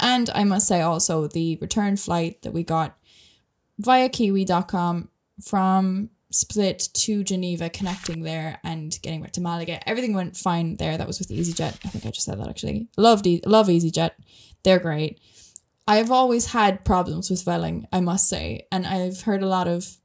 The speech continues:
horror stories about Vueling. So this is as much a rant about Vueling as it is via third party,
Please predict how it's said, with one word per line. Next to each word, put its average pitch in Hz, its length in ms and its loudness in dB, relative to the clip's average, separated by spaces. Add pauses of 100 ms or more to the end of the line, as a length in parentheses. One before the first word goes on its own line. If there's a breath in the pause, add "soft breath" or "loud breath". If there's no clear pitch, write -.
horror 220 320 2
stories 180 720 0 (1080 soft breath)
about 190 380 0
Vueling. 220 560 -4
So - 180 2
this 247 200 2
is 240 140 -2 (1000)
as 220 400 2
much 202 260 0
a 196 60 -4
rant 185 260 -4
about 185 300 -4
Vueling 190 420 -2
as 190 200 -2
it 185 100 -4
is 180 240 -4
via 180 260 -2
third 180 400 -6
party, - 540 -4